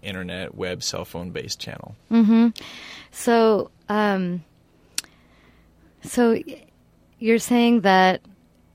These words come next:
Speaker 2: someone could bring their phone and scan the barcode, but what about mobile connectivity where people could just wander around with their cell phones and find out information about everything everywhere, anyway, if it's online?
Speaker 1: They could. So it's, uh,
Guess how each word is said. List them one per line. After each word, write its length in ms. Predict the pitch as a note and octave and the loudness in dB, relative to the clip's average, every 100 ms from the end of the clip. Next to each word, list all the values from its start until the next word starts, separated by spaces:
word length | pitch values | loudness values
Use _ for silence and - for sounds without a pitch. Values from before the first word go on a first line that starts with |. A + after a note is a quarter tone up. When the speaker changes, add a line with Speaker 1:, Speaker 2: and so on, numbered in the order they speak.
| _ - | _ -6
Speaker 2:
someone 320 | - A#3+ A3+ | 4 4 6
could 160 | A3+ E3+ | 2 0
bring 340 | F#3 F#3+ F#3+ | 0 2 2
their 140 | F3+ | 0
phone 480 | F3+ - F3+ F3 F3 | -2 -2 0 0 -2
and 120 | - F3 | -4 -6
scan 260 | - F3 | -4 -2
the 60 | F3 | -2
barcode, 500 | E3+ E3+ - F3 D#3 | -2 -2 -2 -4 -4
but 140 | F3 D#3+ | -4 0
what 220 | F#3 F#3+ | 0 0
about 520 | F#3+ F#3+ F3+ F3 D#3+ - | 0 0 2 0 -2 -6
mobile 480 | F3 F3 E3+ F3 | -4 0 0 -2
connectivity 720 | F3 F#3 E3+ E3+ F#3+ F3+ E3 D#3 | -4 -4 -4 -6 -6 -4 -4 -6
where 100 | D#3+ | -6
people 300 | G3+ F3 E3+ | -8 -6 -6
could 140 | F#3 | -6
just 200 | F3 E3 - | -8 -10 -12
wander 580 | D#3+ D#3 F3 F3 F3 | -10 -4 -2 -2 -2
around 220 | E3 E3+ E3+ | 0 -2 -4
with 80 | |
their 140 | E3 E3 | -6 -6
cell 240 | - F3 | -2 -2
phones 340 | E3+ E3+ E3 E3 | -2 -6 -6 -8
and 140 | F3+ | -10
find 260 | F#3 F3 F3 | -8 -6 -6
out 100 | E3+ | -6
information 600 | F3 F#3+ F3 F3 - F3+ | -8 -8 -4 -2 0 2
about 240 | E3+ E3 | 2 0
everything 580 | F3 E3+ F3 - E3 E3 _ - | -2 0 -2 0 -2 -4 _ -2
everywhere, 440 | F#3 F3 D#3 - F3 - | 0 0 -4 -8 -14 -4
anyway, 480 | G3 G3+ F3+ - F3+ - | 2 2 2 -4 -10 -8
if 160 | F#3 G3 | -6 -4
it's 160 | F3+ | 0
online? 540 | F3+ F3 F3 E3 G#2+ F3 - | 2 2 0 -2 -6 -12 -12
Speaker 1:
They 320 | C3 B2 A#2+ | -4 0 0
could. 480 | - - C#3+ A2+ G2 | -2 -2 2 2 0
So 420 | - A2+ A#2 A#2 - | 0 0 0 -2 -4
it's, 420 | A#2+ A#2 - - | -8 -6 -4 -2
uh, 440 | A2+ G#2 G2 F#2+ | -2 -2 -6 -10